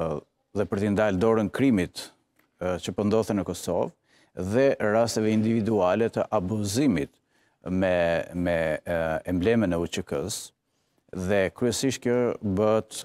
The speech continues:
ë, e, e lidhur me periudhën e pas luftës, pas mbarimit të luftës. Në qoftë se shikojmë, ë, rastet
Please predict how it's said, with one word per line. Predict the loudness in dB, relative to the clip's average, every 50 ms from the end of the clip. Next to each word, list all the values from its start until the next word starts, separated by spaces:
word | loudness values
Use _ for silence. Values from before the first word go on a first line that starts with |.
| -16 -12 -8
ë, | -6 -4 -2 -2 -2 -2 -4 -8 _ _ _ -18
e, | -8 -4 -2 0 0 0 0 -2 -2
e | -2 -2 0
lidhur | 0 -2 0 0 0 0
me | 0 -2 -2
periudhën | -2 -2 -2 -2 0 0 -2 -2 -4
e | -4
pas | -4 -4 -4 -4 -6 -6 -6
luftës, | -6 -6 -6 -8 -10 -8 -4
pas | -4 -4 -2 -2
mbarimit | -2 0 0 0 0 -2 -4 -4
të | -6 -8
luftës. | -6 -8 -8 -6 -6 -6 -6 -8 -14 _ _ _ _ _ _ _ _ _ _ _ _ _ -4
Në | -2 -2 0 0
qoftë | 0 0 0 0
se | -2 -2 -2
shikojmë, | -4 -2 0 2 2 2 2 2 0 -2 0 2
ë, | 2 4 4 4 4 2 2 2 2
rastet | 2 2 0 -2 -4 -6 -6 _ -18